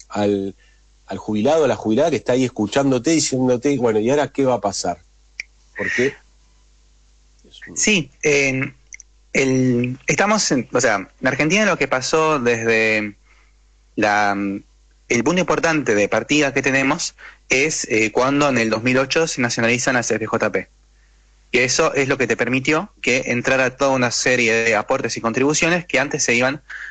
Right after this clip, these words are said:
Speaker 2: al sector privado. Con esos recursos, en el dos mil nueve se votó la, eh, ley de movilidad jubilatoria, que duró hasta dos mil diecisiete, eh, que seguía por mitad,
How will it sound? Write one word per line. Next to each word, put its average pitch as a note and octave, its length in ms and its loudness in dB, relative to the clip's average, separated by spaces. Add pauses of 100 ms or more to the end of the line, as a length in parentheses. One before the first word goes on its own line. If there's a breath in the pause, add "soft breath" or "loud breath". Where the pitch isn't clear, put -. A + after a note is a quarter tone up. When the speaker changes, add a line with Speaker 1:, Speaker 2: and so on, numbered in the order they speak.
(220 loud breath)
Speaker 2:
al B2 100 -2
sector C3 260 2
privado. G2+ 540 0 (400 loud breath)
Con C#3+ 180 2
esos F#3+ 240 2
recursos, D3+ 760 0 (120)
en A#2 160 -2
el A2 60 2
dos C#3 140 0
mil C#3+ 160 2
nueve C#3 420 0 (300 loud breath)
se - 160 -2
votó A2+ 300 2
la, D3 360 0 (120)
eh, A2 180 0
ley B2 220 2
de C3 80 0
movilidad A#2 320 2
jubilatoria, C#3+ 720 0 (160)
que A2 120 0
duró A#2+ 340 2
hasta A#2 640 -2
dos A2 120 -8
mil A2 100 -4
diecisiete, D#3 520 -4 (760 loud breath)
eh, B2+ 360 2
que D#3 220 0
seguía D3+ 580 0 (200)
por A#2 220 0
mitad, E3 440 -2